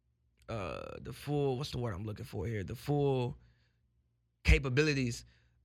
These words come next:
um, of this basketball team yet. And I think, and look, look, man, I think that's a, that, I think that's a truly scary thing. Um, I mean, we'll find out more on Thursday.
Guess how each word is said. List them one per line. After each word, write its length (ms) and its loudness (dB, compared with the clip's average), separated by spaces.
um, 460 0
of 120 4
this 160 0
basketball 560 0
team 280 -2
yet. 260 -2
And 100 2
I 120 6
think, 240 0
and 100 0
look, 220 2
look, 200 0
man, 260 -2
I 80 2
think 200 -2
that's 200 -2
a, 200 -6
that, 220 0
I 100 0
think 160 -4
that's 180 0
a 180 -2
truly 340 2
scary 360 2
thing. 360 -2
Um, 80 -4
I 180 -2
mean, 260 -4
we'll 200 4
find 280 2
out 160 2
more 180 2
on 140 0
Thursday. 640 0